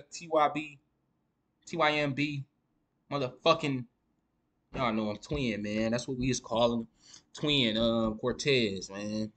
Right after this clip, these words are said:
That nigga locked back up, man. Free that nigga, though. One solid nigga I came through, came across, man, from Chicago and Will County. I got another time I was locked up with that nigga Tay Sav,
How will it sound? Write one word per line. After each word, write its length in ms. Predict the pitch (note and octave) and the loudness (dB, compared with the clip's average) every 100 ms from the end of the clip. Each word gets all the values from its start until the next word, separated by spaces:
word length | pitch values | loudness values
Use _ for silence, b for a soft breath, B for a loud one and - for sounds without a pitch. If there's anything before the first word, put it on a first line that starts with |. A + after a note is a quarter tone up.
| _ | _
That 120 | A#2 | -4
nigga 120 | B2 | 0
locked 300 | A#2 A2+ A2+ | 4 2 2
back 260 | - - A2 | -2 -4 2
up, 220 | C3+ A#2+ | 2 4
man. 220 | A2+ A2 | 2 -2
Free 180 | A2 D3 | -2 0
that 140 | C3+ C3 | 0 2
nigga, 200 | A2+ G#2 | 0 -2
though. 200 | G2 - b b b - | -4 -6 b b b 0
One 160 | D3+ | 0
solid 400 | D#3 D#3+ D3+ C#3 | 4 4 4 2
nigga 140 | D3 C#3+ | 2 2
I 100 | C3+ | 2
came 380 | D#3+ C#3+ C#3 | 2 2 2
through, 260 | B2+ D3 C#3 | 0 0 0
came 300 | - D3+ C3+ | 2 2 2
across, 420 | C3 - C3+ B2 | 0 4 6 6
man, 380 | C3+ B2+ B2+ B2+ | 0 -2 0 -2
from 180 | - A#2+ | -4 -8
Chicago 840 | - - C3+ B2+ B2 A#2+ A#2+ A#2 - _ _ _ - | -8 -4 2 4 4 4 2 2 -4 _ _ _ -18
and 100 | G2+ | -2
Will 300 | B2 B2 A2 | 2 2 2
County. 520 | - D3+ C#3 C#3 B2+ - _ - _ _ _ | 0 2 2 0 -4 -10 _ -20 _ _ _
I 40 | B2 | 0
got 160 | B2+ | 0
another 180 | C#3 D3 | 2 -2
time 240 | - C#3+ | 0 4
I 80 | C#3 | 4
was 140 | C3 C3+ | 4 2
locked 200 | C3 C#3 | 0 -2
up 60 | |
with 80 | - | -4
that 120 | B2+ | -2
nigga 220 | B2+ A#2+ | -2 -8
Tay 200 | - D3 | -8 -6
Sav, 720 | B2+ - - D#3+ D#3+ C3+ G#2+ | -6 -6 0 6 8 8 4